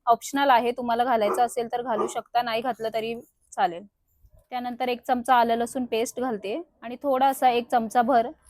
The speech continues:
कापून घेतलेला गूळ यात घालते. त्यानंतर आता यामध्ये आपल्याला हे कोकमचं पाणी घालायचंय. याऐवजी तुम्ही चिंच घातली तरीही चालेल.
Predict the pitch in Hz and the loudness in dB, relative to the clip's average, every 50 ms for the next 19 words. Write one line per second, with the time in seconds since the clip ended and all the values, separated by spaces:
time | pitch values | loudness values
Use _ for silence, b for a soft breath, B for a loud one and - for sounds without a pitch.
0 | _ _ _ _ _ _ _ _ _ - 226 - - 247 254 254 285 - - 220 | _ _ _ _ _ _ _ _ _ 0 0 0 0 -2 0 0 0 0 0 -2
1 | 214 233 233 220 226 233 233 226 202 190 190 208 214 196 - 180 180 202 - _ | -2 0 0 -2 -2 -2 0 -2 -2 -2 -2 -6 -6 -8 -12 -16 -20 -20 -20 _
2 | _ _ _ _ _ _ - 269 269 269 262 254 269 262 262 254 262 254 262 247 | _ _ _ _ _ _ -4 -2 0 0 0 0 2 2 2 2 2 2 2 2
3 | 240 240 240 233 247 262 254 240 247 240 233 233 233 226 233 240 254 240 240 - | 2 0 0 0 2 2 0 0 2 2 2 4 4 2 0 0 -2 -2 -2 0
4 | 254 220 208 - 233 226 214 - 233 - 226 196 196 202 208 254 247 202 185 185 | -2 -2 0 0 -4 -4 -4 -6 -4 -2 -2 -2 -2 -4 -4 -2 -2 -2 -2 -4
5 | 180 - 180 165 208 202 _ _ _ _ _ _ _ _ _ _ _ _ _ _ | -4 -8 -12 -14 -14 -18 _ _ _ _ _ _ _ _ _ _ _ _ _ _
6 | _ _ _ _ _ _ _ _ _ _ _ _ _ 240 240 240 247 247 240 247 | _ _ _ _ _ _ _ _ _ _ _ _ _ 2 4 6 6 6 6 4
7 | 240 240 269 269 285 254 247 254 262 277 262 233 220 - 254 254 262 262 - - | 2 2 0 -2 -2 -2 -4 -4 -2 -2 -4 -4 -2 0 0 0 0 0 0 0
8 | 220 220 226 233 214 208 214 226 226 - 233 190 175 175 180 | -2 -2 0 -2 -4 -4 -6 -8 -8 -10 -10 -10 -10 -14 -18